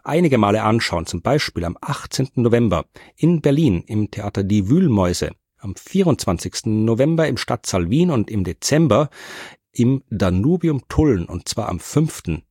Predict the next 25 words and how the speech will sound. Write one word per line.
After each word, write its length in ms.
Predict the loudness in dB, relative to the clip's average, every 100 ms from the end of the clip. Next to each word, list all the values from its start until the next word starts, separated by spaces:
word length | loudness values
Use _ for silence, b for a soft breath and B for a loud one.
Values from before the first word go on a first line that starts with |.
| -14
Dezember, 460 | -6 -2 0 0
am 180 | -2 -2
zehnten 320 | 0 0 2
Dezember 400 | 0 2 0 2
in 80 | 0
der 80 | -2
Pölzhalle 500 | 0 -2 0 0 0
Amstetten, 520 | 0 0 0 2 -2 B B B
und 160 | -4
im 180 | -2 0
neuen 260 | 0 2 2
Jahr 280 | 2 0
geht 300 | 0 -4 -6 -4
das 180 | -6 -6
natürlich 320 | -6 -6 0
auch 220 | 2 2
noch, 160 | 2 2
und 160 | -2
zwar 160 | -2 -2
am 140 | 0
siebten 500 | 0 2 0 0 0
Januar 400 | 2 4 4 2 B B B
im 200 | 2 2 -2
Orpheum, 640 | -4 -4 -4 -2 2 2 0 B B
am 120 | -4